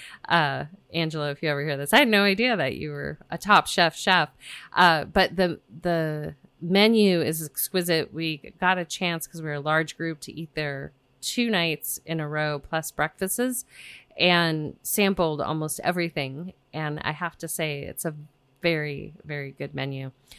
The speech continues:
Uh, so check it out if you're in the local area. Uh, go online. You'll see the links below so you can look at it. You can drool. You can be like, "Oh, I gotta go." Um, and very generous portions. So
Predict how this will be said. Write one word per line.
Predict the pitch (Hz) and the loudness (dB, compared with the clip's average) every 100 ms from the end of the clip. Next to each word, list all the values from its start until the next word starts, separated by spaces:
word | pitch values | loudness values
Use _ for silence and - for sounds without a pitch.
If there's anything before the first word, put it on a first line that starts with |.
| - - - | -20 -20 -4
Uh, | - 160 147 | 2 2 2
so | - 190 | 2 2
check | 170 - 226 226 247 | 2 0 2 2 2
it | 214 | 0
out | 156 170 202 | 2 2 2
if | 214 | -2
you're | 190 175 | -4 -4
in | 160 | -4
the | 151 | -2
local | 156 170 202 170 | 0 0 0 0
area. | - 156 170 202 254 277 - - - | 0 0 0 0 -2 -4 -16 -20 -10
Uh, | - 165 | -2 0
go | 160 180 | 4 4
online. | 180 180 170 175 | 4 2 0 0
You'll | 165 | 0
see | - 202 | 0 2
the | 190 | 2
links | 160 170 175 - | 0 0 -2 -2
below | 160 160 170 | 2 4 2
so | - 165 | 0 -6
you | |
can | - 151 | -6 -4
look | 156 - | -4 0
at | 160 160 | 2 2
it. | 156 147 | 0 -2
You | 73 | -4
can | 151 160 151 | -8 -6 -6
drool. | 147 165 165 165 165 160 | -6 -4 -2 -2 -2 -2
You | 151 | -4
can | 165 151 147 151 - | -6 -8 -8 -12 -10
be | 165 160 156 151 151 | -4 -4 -4 -8 -8
like, | - - - | -10 -10 -16
"Oh, | 160 165 | -10 -6
I | 143 - | -6 -4
gotta | 156 156 156 | 0 0 0
go." | 156 156 143 143 _ _ - - - | 0 0 0 -6 _ _ -20 -20 -4
Um, | - 175 156 151 - _ _ _ _ _ _ _ | 2 2 2 -6 -14 _ _ _ _ _ _ _
and | 185 175 | -2 -2
very | - 180 196 214 | 0 4 4 4
generous | 202 185 180 175 175 - | 2 0 0 0 -2 -4
portions. | - 165 - 156 143 147 | -2 -4 -4 -6 -8 -8
So | - 160 147 147 143 143 | -6 -4 -6 -6 -8 -10